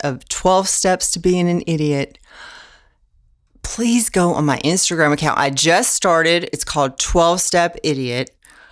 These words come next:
Please like and share this podcast if you enjoyed it. And stay tuned for podcast number two, my best tips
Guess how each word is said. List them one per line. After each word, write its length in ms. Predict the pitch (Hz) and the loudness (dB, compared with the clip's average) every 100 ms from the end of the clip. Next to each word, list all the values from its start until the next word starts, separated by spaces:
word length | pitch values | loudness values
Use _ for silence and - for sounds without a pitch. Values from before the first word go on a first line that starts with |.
| _ _ _ _ _ _ _ - | _ _ _ _ _ _ _ -12
Please 480 | - 180 190 180 | 0 2 2 0
like 240 | 175 165 160 | 0 0 2
and 160 | 143 | 2
share 400 | - - 185 311 | 2 2 2 2
this 180 | 254 175 | 0 -2
podcast 1160 | - 143 123 123 - 120 110 135 - - - - _ _ _ _ | -4 -2 -2 -2 -6 -6 -4 -4 -4 -4 -6 -6 _ _ _ _
if 240 | 143 - | -8 -6
you 260 | 139 131 131 - - | -4 -4 -6 -10 -4
enjoyed 500 | 131 123 131 131 120 | -4 -2 -6 -6 -6
it. 460 | 113 - - - _ _ _ _ _ _ | -8 -8 -10 -10 _ _ _ _ _ _
And 200 | 135 135 | -2 0
stay 380 | - - 139 160 | 0 -2 0 0
tuned 560 | 185 196 175 170 170 - | 0 -2 0 0 0 -4
for 280 | 147 131 | -2 -2
podcast 640 | 123 - 175 202 214 196 196 | -2 0 0 2 2 0 0
number 240 | 185 190 | 2 0
two, 560 | 185 - 165 151 147 147 - - _ _ _ _ _ - | 0 0 2 4 2 -2 -16 -20 _ _ _ _ _ -10
my 720 | 143 147 147 151 175 196 196 | -4 0 4 4 4 0 -2
best 720 | 156 139 - 139 185 208 - - | -8 -12 0 2 2 0 -2 -2
tips 500 | 165 139 131 - | 0 0 0 -6